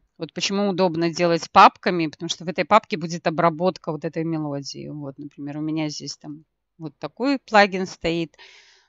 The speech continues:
на этом у меня вот такое стоит. И все это сохраняется, то есть мы можем продолжать на этом, на, ну, над этим работать.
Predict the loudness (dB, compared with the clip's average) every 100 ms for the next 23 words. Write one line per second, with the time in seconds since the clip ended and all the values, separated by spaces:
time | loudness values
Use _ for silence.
0 | -8 -2 2 2 0 -4 -4 -4 -4 -4
1 | -4 -6 -10 -10 -10 -4 0 0 -2 2
2 | 2 4 0 -6 _ _ _ _ -8 -4
3 | 2 6 4 6 4 4 0 -6 -2 0
4 | 2 2 0 -4 -6 -6 -2 -2 0 0
5 | 0 -4 -4 0 0 0 -2 -4 -6 -6
6 | -6 -8 -10 -10 -8 -6 -6 -8 -6 -6
7 | -4 -6 -6 -8 -8 -8 -12 -12 -18